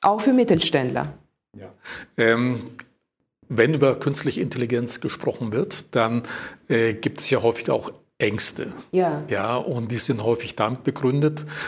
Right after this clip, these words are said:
Speaker 2: weil du vorhin Bücher angesprochen hast, wenn man sehr viel darüber liest, gibt es ja eine ganze Reihe von Autoren, ähm, die wirklich sagen, okay, irgendwann kann es soweit sein, wenn es die erste Superintelligenz, äh, gibt, also dass der Mensch überflüssig wird oder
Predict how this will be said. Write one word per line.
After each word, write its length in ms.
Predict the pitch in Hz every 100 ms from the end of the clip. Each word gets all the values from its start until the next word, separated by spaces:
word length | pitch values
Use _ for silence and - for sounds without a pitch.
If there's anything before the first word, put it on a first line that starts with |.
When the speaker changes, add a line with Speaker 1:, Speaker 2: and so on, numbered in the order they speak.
| - -
Speaker 2:
weil 100 | 101
du 60 |
vorhin 340 | - 120 110 101
Bücher 320 | 135 - -
angesprochen 560 | 131 127 - 123 123 123
hast, 140 | 113
wenn 100 | 117
man 160 | 117 104
sehr 380 | 101 - 123
viel 120 | 117 120
darüber 320 | 117 107 107
liest, 440 | 110 147 - - - - - -
gibt 260 | 120 120 -
es 100 | -
ja 100 | 123
eine 100 | 117
ganze 320 | 113 117 120
Reihe 160 | 101 120
von 220 | 139 127
Autoren, 640 | 127 - - 123 131 127 123 - - - -
ähm, 600 | 120 120 123 180 208 - -
die 160 | 135 113
wirklich 260 | 135 147 113
sagen, 260 | 135 135
okay, 400 | 127 - 143 156 151
irgendwann 540 | 151 147 160 117 135
kann 180 | - 135
es 100 | 131
soweit 340 | 135 117 110 -
sein, 300 | 117 107 123
wenn 80 | 117
es 120 | -
die 80 | -
erste 260 | 131 -
Superintelligenz, 1120 | 104 156 165 156 110 113 104 101 95 101 - -
äh, 440 | 202 - - -
gibt, 420 | 131 123 147 - -
also 220 | 113 123
dass 240 | 123 -
der 80 | 135
Mensch 400 | 113 113 131 - - - -
überflüssig 720 | 135 120 - 107 - - -
wird 260 | 110 127 143
oder 400 | 165 123 117